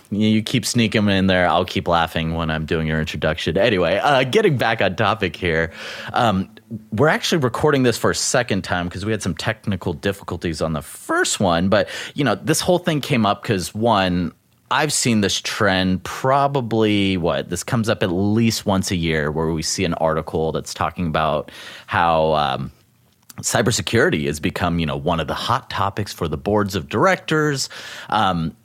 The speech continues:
there's also a lot of discussions and articles online that, you know, try to give some best practices, right? Um,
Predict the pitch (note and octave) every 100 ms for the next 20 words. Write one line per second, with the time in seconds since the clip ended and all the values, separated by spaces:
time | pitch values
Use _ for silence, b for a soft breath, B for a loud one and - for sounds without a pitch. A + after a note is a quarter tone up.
0 | - A2 G2+ A#2 B2 C#3 A#2+ F#2+ F#2+ G2+
1 | G2 E2 E2+ - G2+ - - D3 - G#2
2 | F#2 F2 F2 - G#2 F#2 G2+ F2+ F2+ A#2
3 | C3+ G#2+ F#2+ - - _ _ G2 D#2+ C#2+
4 | - - A#2+ A2 G#2+ F2+ F2 D2+ F2 -
5 | - C2 - - - C2+ F2 F#2 F2+ -
6 | E2 D2+ B1+